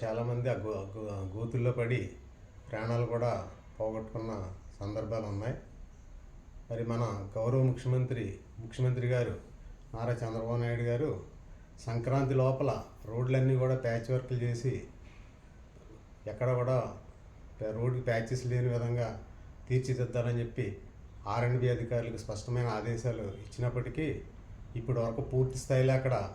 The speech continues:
పూర్తి మరమ్మతులు చేయలేదండి. దానివలన ప్రజలు చాలా ఇబ్బందులు పడుతున్నారు. ముఖ్యంగా పెద్దాపు నియోజకవర్గ ప్రజలందరూ కూడా చాలా ఇబ్బందులు పడుతున్నారు. అదేవిధంగా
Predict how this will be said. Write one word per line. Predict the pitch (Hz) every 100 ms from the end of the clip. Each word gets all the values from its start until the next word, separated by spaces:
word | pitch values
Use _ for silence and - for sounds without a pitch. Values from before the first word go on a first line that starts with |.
| -
పూర్తి | 127 131 131
మరమ్మతులు | 127 127 127 127 120
చేయలేదండి. | 110 113 117 110 110 127 - - - - -
దానివలన | 107 110 113 127 127 - -
ప్రజలు | 113 117 127 127
చాలా | 120
ఇబ్బందులు | 117 113 120 123 117
పడుతున్నారు. | 110 110 107 110 - - - - - -
ముఖ్యంగా | 113 127 127 123
పెద్దాపు | 110 120 120
నియోజకవర్గ | 123 123 123 117 117
ప్రజలందరూ | 120 120 123 120 123
కూడా | 123
చాలా | 117 117 113
ఇబ్బందులు | 110 110 110
పడుతున్నారు. | 107 110 104 101 127 - - - - - -
అదేవిధంగా | 117 127 127 131